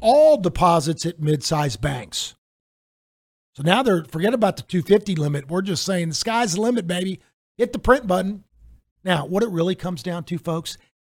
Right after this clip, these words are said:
it's not the mid-sized banks. They don't care about you and me. It's their big, big hundreds of millions and multi-billion dollar depositors, the, the, the high net worth people that they, re-, the big banks, they really wanna cover all the assets at the big banks.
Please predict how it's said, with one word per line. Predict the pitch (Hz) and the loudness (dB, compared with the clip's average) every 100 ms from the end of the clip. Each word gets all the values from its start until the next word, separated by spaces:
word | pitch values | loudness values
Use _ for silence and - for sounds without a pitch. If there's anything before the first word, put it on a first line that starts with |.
| _ | _
it's | - - | -16 -12
not | 190 175 - | -10 -10 -10
the | |
mid-sized | 147 139 - 123 113 - | -8 -8 -8 -10 -10 -12
banks. | 127 151 - | -12 -10 -12
They | 160 | -12
don't | 170 | -14
care | - 143 | -16 -14
about | 120 131 | -14 -12
you | 131 131 | -10 -8
and | 117 | -8
me. | 113 117 147 - - - | -10 -10 -14 -18 -20 -14
It's | 160 | -10
their | 208 165 | -8 -8
big, | 160 156 135 120 | -8 -8 -8 -8
big | 151 143 127 - _ _ _ _ _ _ _ | -6 -6 -10 -18 _ _ _ _ _ _ _
hundreds | - 196 196 180 151 | -4 -2 0 -2 -4
of | 151 | -4
millions | 143 143 147 143 131 | -4 -2 -2 -4 -6
and | 123 | -6
multi-billion | 143 - 165 117 147 147 139 | -6 -8 -10 -8 -6 -6 -6
dollar | 135 139 135 | -8 -8 -8
depositors, | 110 - 165 185 131 87 87 | -10 -10 -6 -6 -8 -12 -16
the, | - - _ _ | -18 -20 _ _
the, | 104 | -16
the | - | -12
high | - 190 | -8 -6
net | 208 175 - | -6 -8 -12
worth | 127 - | -12 -12
people | 135 123 127 117 - - - - | -14 -14 -14 -16 -18 -20 -20 -16
that | 131 | -14
they, | 147 131 | -8 -6
re-, | - | -6
the | 139 123 | -8 -6
big | 156 196 160 | 0 0 0
banks, | 123 101 98 | -6 -8 -8
they | 156 180 | -4 -2
really | 208 175 | -2 -2
wanna | 147 143 127 | -2 -4 -6
cover | - 139 135 | -6 -6 -4
all | 135 127 | -4 -4
the | 131 127 | -6 -6
assets | 120 - 131 117 120 | -8 -6 -6 -6 -12
at | |
the | - | -12
big | 107 120 104 | -12 -12 -12
banks. | 90 85 - | -18 -18 -20